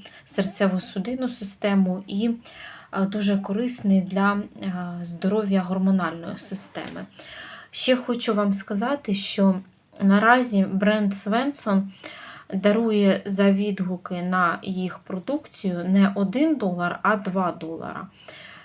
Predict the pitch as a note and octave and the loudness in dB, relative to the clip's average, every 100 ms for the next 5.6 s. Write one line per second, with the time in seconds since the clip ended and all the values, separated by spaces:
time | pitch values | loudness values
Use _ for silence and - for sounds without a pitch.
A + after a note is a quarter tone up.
0 | _ - A3+ - - G3 G3 G3 G3 - | _ 0 0 0 2 6 6 4 0 0
1 | G3 G3 G3+ F#3+ G3 G3 F#3+ F#3 F#3 F3+ | 2 2 -4 -4 -4 -4 -4 -2 -2 -2
2 | - - F#3 F3+ F3 F#3 F3+ F3+ F3+ G3 | -8 -4 -2 -2 -4 -4 -2 -2 -2 0
3 | D4 C4 G3+ A3+ F#3+ - A3 A#3 G3 F3+ | 0 2 0 0 -6 -4 -4 -2 -2 -4
4 | F3+ F3 F3 F#3+ A3 G3+ F3 F3+ G3 - | -6 -6 -4 0 0 0 -2 -2 -4 -4
5 | G3 - - F3 F3 G3 | -10 -10 -10 -12 -10 -12